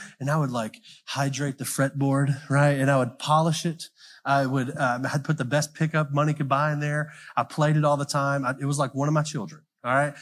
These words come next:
I loved it. I never wanted another guitar. It was like that sort of thing. And, uh, I remember, uh, I started investing into this guy at the church we came from, and I saw a lot of potential in him as a worship pastor, and he was, like,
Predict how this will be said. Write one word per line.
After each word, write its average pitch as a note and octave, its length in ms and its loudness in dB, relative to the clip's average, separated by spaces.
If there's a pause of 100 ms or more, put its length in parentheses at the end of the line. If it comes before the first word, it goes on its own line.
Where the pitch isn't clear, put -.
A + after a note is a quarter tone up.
(240)
I C3 100 2
loved C3+ 480 2
it. - 160 -16 (180)
I C#3+ 120 0
never F3 280 6
wanted D#3+ 280 4
another C3 240 0
guitar. A#2 260 -2
It A2+ 60 -2
was A#2 80 -6
like A#2+ 140 -4 (180)
that B2+ 240 -6
sort G#2 160 -8
of - 60 -20
thing. - 100 -20 (760)
And, C#3 300 2
uh, B2+ 300 4
I D3+ 80 4
remember, E3 800 4
uh, E3+ 40 -6 (360)
I D3+ 160 6
started F3+ 300 4
investing E3+ 480 4
into D#3+ 120 4
this D3+ 200 2
guy D3 480 4
at C3+ 180 -2
the C3+ 80 -8
church F#3+ 260 -4
we C#3+ 80 -2
came B2 220 -4
from, B2 340 -2 (380)
and C#3 340 0
I C3+ 160 4
saw D3+ 340 4
a C3 40 0
lot D#3 180 4
of D#3 80 -2
potential E3 380 -2
in D3+ 180 2
him D#3 140 0
as B2+ 160 -2
a B2 60 -2
worship F3+ 380 0
pastor, F3+ 540 0 (260)
and C3+ 120 -2
he E3+ 80 6
was, D#3+ 100 2
like, C#3+ 220 2